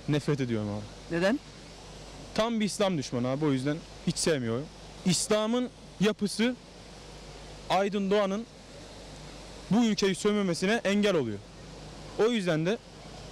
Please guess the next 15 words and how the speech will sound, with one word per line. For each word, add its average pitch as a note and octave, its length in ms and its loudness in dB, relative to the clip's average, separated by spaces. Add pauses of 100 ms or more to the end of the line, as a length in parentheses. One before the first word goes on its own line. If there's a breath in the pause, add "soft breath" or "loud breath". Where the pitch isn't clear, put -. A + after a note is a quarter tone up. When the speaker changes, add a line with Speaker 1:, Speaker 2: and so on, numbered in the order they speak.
(460)
Speaker 1:
Aydın F#3+ 340 2
Doğan F#3 160 2
İslam'a F3 340 0
düşman F#3 280 2
abi. C#3+ 180 0 (960)
Ve F3+ 100 4
kendisinin G#3 540 2
ben G3 100 4
Müslüman F#3+ 400 0
olduğuna D#3+ 260 2
da G3+ 80 2
inanmıyorum. E3 400 2 (840)
Bu G3 140 4
ülkedeki G3 440 2
Müslümanların F#3 680 2